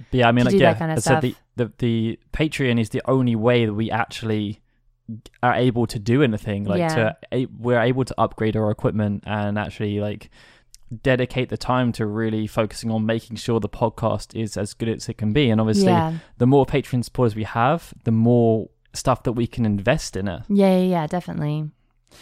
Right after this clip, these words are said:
Speaker 1: So, as I said, this podcast is gonna be a bit strange. We have a selection of things we wanted to run through, and the first thing we wanted to talk about, which Lauren's actually really kinda jumped the gun a
Speaker 2: <laughs>
Speaker 1: little bit on,
Speaker 2: I always
Speaker 1: was
Speaker 2: do it.
Speaker 1: how we actually ended up getting roped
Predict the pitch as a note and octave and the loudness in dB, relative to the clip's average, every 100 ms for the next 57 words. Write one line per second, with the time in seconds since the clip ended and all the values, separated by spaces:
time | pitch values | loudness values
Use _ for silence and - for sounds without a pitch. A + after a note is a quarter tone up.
0 | - - - - G3+ G3+ F#3+ F#3+ F#3 - | -20 -20 -6 4 6 6 6 6 4 0
1 | _ _ _ _ _ - E3+ F3 D3 A#2 | _ _ _ _ _ -4 0 0 2 2
2 | G2+ B2+ - F3 F3 D3+ C3+ D3 C3 B2+ | 0 -4 -2 0 0 0 -2 -2 0 2
3 | A#2+ A2 - - A2 G#2+ A2 - - _ | 0 -2 -6 -2 -2 0 -2 -6 -18 _
4 | - C3 B2+ B2+ G#2 C#3 C#3 C3 - - | -4 0 0 0 -2 2 2 2 -2 -4
5 | B2+ B2+ C3+ - C#3 C3 - - B2+ A#2+ | 0 2 2 -2 -2 -2 -2 -2 0 0
6 | A#2 A#2+ A2 A#2 A2+ - G#2+ A2+ A2+ - | 0 0 2 2 0 -4 -2 0 0 -2
7 | B2 B2+ E3 - A2+ A#2 A#2 A#2 A#2 - | -4 -2 -4 -4 0 2 2 0 -2 0
8 | D#3+ F#3 F3+ - C#3 C3 A#2+ A#2 A2+ - | 2 4 2 0 0 2 2 2 2 0
9 | - A2 A2 G#2 G2+ - A#2+ B2+ A2+ A#2 | -2 -4 -2 -2 -4 -4 0 2 2 -2
10 | - G#2+ A2 G#2 A#2 G2+ A2 G#2+ - G#2 | -6 -6 -4 -4 -6 -4 -2 -4 -4 -2
11 | A2+ G#2+ G3+ - A3+ A#3+ - B2+ A#2 G#2+ | 2 4 6 4 4 2 2 2 2 2
12 | G#2 G#2+ C#4 C4+ B3 A3 D#3+ D#3 D3+ D#3+ | 0 0 2 4 4 2 4 4 2 -2
13 | D#3+ - F3+ A3 A3+ D3+ - D#3 - - | -4 0 2 2 2 0 0 -2 -2 -2
14 | C#3 C3+ C3+ B2 B2+ - B2 A#2 A2+ G#2+ | 0 2 0 2 0 0 0 0 0 0
15 | A2 - | -2 -4